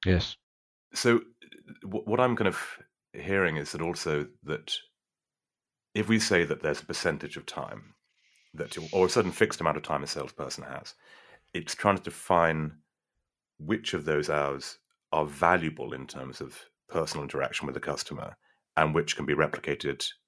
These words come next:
Speaker 2: in order to, for increased efficiencies. So what,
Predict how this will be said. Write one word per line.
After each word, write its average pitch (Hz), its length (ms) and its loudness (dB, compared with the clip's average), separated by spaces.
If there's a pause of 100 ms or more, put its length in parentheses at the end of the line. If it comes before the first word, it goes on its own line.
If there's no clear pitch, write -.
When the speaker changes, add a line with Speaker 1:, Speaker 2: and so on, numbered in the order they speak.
(240)
Speaker 2:
in 76 100 -2
order 69 180 -2
to, 73 240 -2
for - 200 2
increased 73 360 -2
efficiencies. - 720 -6 (840)
So 80 200 0 (100)
what, 92 160 2